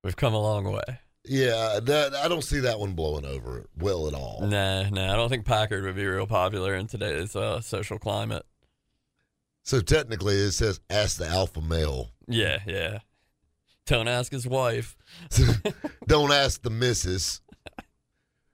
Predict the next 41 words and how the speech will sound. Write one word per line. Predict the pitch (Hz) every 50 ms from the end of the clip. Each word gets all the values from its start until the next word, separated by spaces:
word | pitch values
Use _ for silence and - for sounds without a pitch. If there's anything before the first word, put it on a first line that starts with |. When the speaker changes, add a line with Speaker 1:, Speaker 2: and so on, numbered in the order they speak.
| _ _ _
Speaker 2:
I | - 202
mean, | 226 226 226
you | 226 226 220
know | 196 185 175 165
what | 156 143
I | 131 120
mean. | 117 101 76 78
That's | - 143 156 135 -
a, | 151 151 147 143 139 135 131
uh, | 131 127 123 120 117 104 - _ _
that, | 123 135 135 110
that's, | 131 139 139 127 -
yeah, | - 143 139 120 113 110 113 120
that, | 135 151 165 151 131
that, | 143 156 - - - _ _ _
the | 135 139 160
fifties | - - 214 208 131 - 123 110 87
were | 95 95 85 76
a |
different | 65 69 64 - - - -
time. | - - - _ _ _ _ _ _ _ -
Speaker 1:
Yeah, | 127 131 127 120 117 113
yeah, | 120 120 95 104 87 82
it | 95
was, | 147 139 123 120 117 117 117 123 123 - - -
it | 127
was, | 123 104 107 110 110 110 110 117 113
Speaker 2:
You | 117 123
got | 127 113
a | 117
Speaker 1:
but | 120
Speaker 2:
car | 131 131 123
with | 113 107 101
no | 110 117 110
cup | - - - - -
holders | 76 92 90 87 85 82 -
but | - 80 -
seven | - - 127 113 90 87 87
ashtrays | 92 90 85 - - - - 71 62 60 52 65
in | 60 55
it. | 53 -